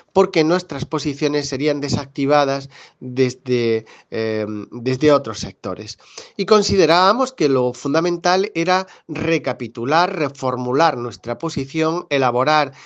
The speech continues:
un discurso cultural potente, eh, desde la lealtad a España, porque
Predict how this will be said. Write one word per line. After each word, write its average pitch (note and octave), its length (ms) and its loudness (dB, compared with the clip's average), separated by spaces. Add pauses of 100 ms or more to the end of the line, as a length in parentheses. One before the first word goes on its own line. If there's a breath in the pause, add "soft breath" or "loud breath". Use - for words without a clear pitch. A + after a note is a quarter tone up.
(160 loud breath)
un D#3+ 260 0
discurso C3 920 -2
cultural D3 720 2
potente, C#3+ 720 -2 (440 loud breath)
eh, B2+ 440 0
desde D3 480 0
la A#2+ 100 0
lealtad A#2 800 -2
a A#2 180 -8
España, C#3 680 0
porque A#2 380 -6